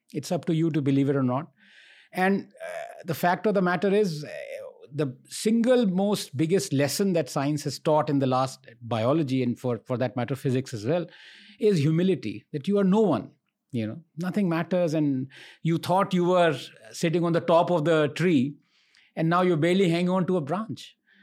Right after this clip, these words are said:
And, uh, one other thing that I feel, which is really surprising, is that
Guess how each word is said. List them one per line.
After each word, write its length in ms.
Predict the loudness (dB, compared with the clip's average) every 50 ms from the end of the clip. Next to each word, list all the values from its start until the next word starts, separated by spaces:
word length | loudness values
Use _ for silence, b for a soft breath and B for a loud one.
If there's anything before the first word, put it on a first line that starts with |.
| b b b b b b b b b
And, 400 | -6 -4 -2 0 0 0 0 0
uh, 560 | 0 2 2 0 0 -2 -4 -6 -8 -12 -14 -10 -4
one 200 | -2 0 0 2
other 220 | 2 2 2 2
thing 220 | 2 2 0 2
that 120 | 2 2 2
I 80 | 2
feel, 500 | 0 0 0 0 0 2 2 0 0 -2
which 160 | -4 -4 -4 -2
is 140 | 0 0
really 200 | 2 2 2 0
surprising, 640 | 0 0 -2 -2 0 0 0 2 2 2 0 0 0
is 120 | 0 0 0
that 160 | 0 -2